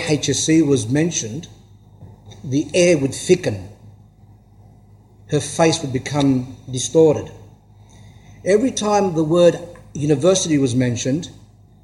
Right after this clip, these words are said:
again, the, the air would thicken. It's just really horrible, like, a experience, that is. And her face would become disturbed.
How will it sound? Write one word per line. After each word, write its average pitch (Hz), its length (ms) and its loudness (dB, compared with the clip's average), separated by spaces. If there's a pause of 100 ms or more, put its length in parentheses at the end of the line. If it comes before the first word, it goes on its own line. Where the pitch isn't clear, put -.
(220)
again, 151 400 2
the, 147 100 2
the 143 380 0
air 156 100 6
would 135 140 -4
thicken. 151 600 -2 (1500)
It's - 160 -6
just - 200 -8
really 151 340 2
horrible, 139 360 2 (640)
like, 131 200 -4
a 123 180 -2
experience, 147 600 0
that 120 140 -8
is. 151 240 -6 (460)
And 175 300 0
her 165 300 2
face 139 460 0
would 135 280 -2
become 135 680 -2 (180)
disturbed. - 760 0